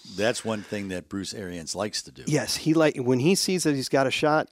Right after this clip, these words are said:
Speaker 1: He
Speaker 2: he'll
Speaker 1: takes
Speaker 2: take it. Like, if you're playing single high safety, don't be
Speaker 1: third and one,
Speaker 2: surprised.
Speaker 1: third and one,
Speaker 2: Third
Speaker 1: and
Speaker 2: and
Speaker 1: he'll
Speaker 2: one.
Speaker 1: take a shot. <laughs>
Speaker 2: Or if he, he single high safety, he's like, "Okay, let's send go routes on the outside."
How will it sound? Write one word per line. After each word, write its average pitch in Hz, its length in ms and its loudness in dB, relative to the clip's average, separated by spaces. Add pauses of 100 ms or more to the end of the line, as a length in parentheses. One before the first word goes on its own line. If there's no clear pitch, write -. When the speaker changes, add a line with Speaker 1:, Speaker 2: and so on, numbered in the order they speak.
Speaker 1:
He - 80 -14
Speaker 2:
he'll 123 140 -2
Speaker 1:
takes 120 340 4
Speaker 2:
take 160 100 6
it. - 80 0
Like, 127 200 2
if 127 40 0
you're 147 120 0
playing 156 240 2
single 151 280 2
high 139 120 6
safety, 147 400 0
don't 127 160 2
be 131 80 6
Speaker 1:
third 131 140 4
and 131 80 4
one, 117 40 2
Speaker 2:
surprised. 139 560 4
Speaker 1:
third 135 260 6
and 135 120 4
one, 139 180 6
Speaker 2:
Third - 20 6
Speaker 1:
and 127 80 8
Speaker 2:
and - 20 8
Speaker 1:
he'll 135 100 8
Speaker 2:
one. 107 80 2
Speaker 1:
take 127 240 4
a 143 40 4
shot. - 460 2
<laughs> - 80 -10
Speaker 2:
Or 151 220 12
if - 80 4
he, 165 200 2
he 143 220 4
single 175 300 8
high 147 140 10
safety, 156 300 4
he's 113 100 2
like, 113 120 4
"Okay, 123 220 2
let's 123 180 0
send 135 200 2
go 120 100 4
routes 120 300 2
on 113 60 -6
the 110 100 -4
outside." 120 380 -2